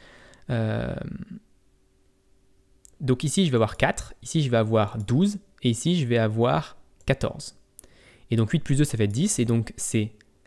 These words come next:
la somme, c'est la somme cumulée de ce chiffre-là, donc zéro, un, deux. Zéro, un,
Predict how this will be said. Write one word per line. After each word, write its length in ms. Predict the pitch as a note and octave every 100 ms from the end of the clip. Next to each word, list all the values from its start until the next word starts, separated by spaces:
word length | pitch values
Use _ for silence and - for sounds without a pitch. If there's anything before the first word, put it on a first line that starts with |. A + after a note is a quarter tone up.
| -
la 120 | G#2
somme, 480 | - - F#3 F3 - _ -
c'est 160 | -
la 80 | A2+
somme 220 | - F3+
cumulée 640 | - D3 C3 - C#3+ C#3
de 100 | B2
ce 140 | G#2+ E3+
chiffre-là, 500 | - D#3 - A2 F3
donc 180 | A2+ G#2
zéro, 340 | G#2+ A#2+ B2+ -
un, 180 | A2+ G#2+
deux. 280 | G2+ D#3+ - _ _ _ _ _ _ _ _ _ _ _ _ _ _ _ _ _ _ _ _ _ _ _ _ _ _ _ _ _ _ _ _ _ _ _ _ _ _ _ _ _ _ _ _ - -
Zéro, 400 | A2+ A2+ A2 A2 - -
un, 100 | -